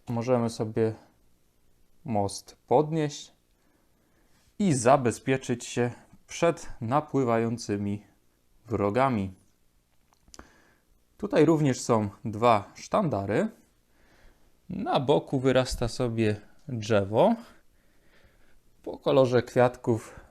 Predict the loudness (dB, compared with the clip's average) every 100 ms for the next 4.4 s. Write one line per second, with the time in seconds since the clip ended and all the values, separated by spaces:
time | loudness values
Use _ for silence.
0 | -6 -4 -4 -4 -2 0 0 -4 -14 -8
1 | -6 -4 -4 -2 -2 -4 -4 -6 -6 -12
2 | _ -8 -2 -2 0 2 2 2 2 2
3 | 0 -4 -20 _ _ _ _ _ _ _
4 | -14 0 0